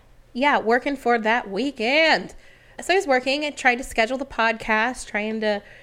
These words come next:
get ready for Outside Lands, avoided a family vacation because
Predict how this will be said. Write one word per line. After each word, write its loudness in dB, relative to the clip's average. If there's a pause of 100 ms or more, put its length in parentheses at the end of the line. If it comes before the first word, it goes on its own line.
(200)
get 2
ready 4
for 2
Outside 0
Lands, -2 (260)
avoided 4
a 0
family 0
vacation 0 (120)
because -4